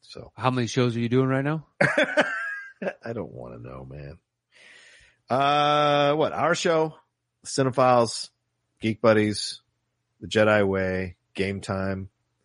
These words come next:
Speaker 1: Well, Game Time is probably going away. Um, Strong
Speaker 2: What,
Speaker 1: Style.
Speaker 2: for good or just post N F L?
Speaker 1: Yeah, I think post N F L. I think I'm gonna try to do, but it, getting people to be a part of it, Matt, is just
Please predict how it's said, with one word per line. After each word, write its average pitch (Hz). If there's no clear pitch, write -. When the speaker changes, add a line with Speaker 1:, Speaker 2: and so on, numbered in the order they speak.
Speaker 1:
Well, 147
Game 190
Time 190
is 123
probably 151
going 113
away. 95
Um, 90
Strong 110
Speaker 2:
What, 104
Speaker 1:
Style. 101
Speaker 2:
for 110
good 131
or 113
just 104
post 110
N 113
F 101
L? 90
Speaker 1:
Yeah, 214
I 196
think 208
post 202
N 175
F 156
L. 165
I -
think 220
I'm 170
gonna 165
try 165
to 165
do, 147
but 202
it, -
getting 247
people 220
to 208
be 165
a 151
part 139
of 139
it, 156
Matt, 160
is 123
just -